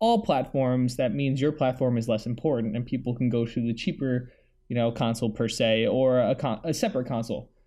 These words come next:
Drives business away from you and to the group as a whole. That's fine. Uh, additionally, moving into cloud as an extreme example could make physical hardware unnecessary. Sony obviously specializes in hardware. They do all these great T Vs. They do a whole bunch of behind the scenes microchips and stuff like that.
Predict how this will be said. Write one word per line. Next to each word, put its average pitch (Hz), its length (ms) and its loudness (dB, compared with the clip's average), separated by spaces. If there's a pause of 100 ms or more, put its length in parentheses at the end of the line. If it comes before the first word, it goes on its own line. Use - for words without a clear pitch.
(120)
Drives 202 240 4
business 180 360 2
away 151 180 4
from 151 160 0
you 160 400 2
and 135 320 2
to 139 240 2
the 131 80 2
group 131 280 0
as 123 140 -2
a 113 60 0
whole. 110 460 -4
That's 135 160 -4
fine. 90 400 -4 (420)
Uh, 127 240 2
additionally, 170 460 4
moving 156 240 4
into 143 160 2
cloud 156 400 2
as 143 120 2
an 135 120 2
extreme 131 340 0
example 123 400 2
could 135 160 -4
make 131 160 0
physical 127 400 0
hardware 123 460 0
unnecessary. 170 680 0
Sony 123 400 0
obviously 120 360 0
specializes 127 640 0
in 143 60 0
hardware. 165 560 0 (280)
They 123 120 4
do 139 460 4 (240)
all 151 300 4
these 156 200 4
great 147 280 2
T 143 160 4
Vs. 123 400 2
They 120 120 0
do 123 220 2
a - 40 4
whole 185 380 0
bunch 160 280 2
of 139 260 0
behind 147 440 0
the 143 40 0
scenes 143 380 0
microchips 131 500 0
and 117 100 -2
stuff 117 200 -4
like 113 120 -4
that. 117 280 0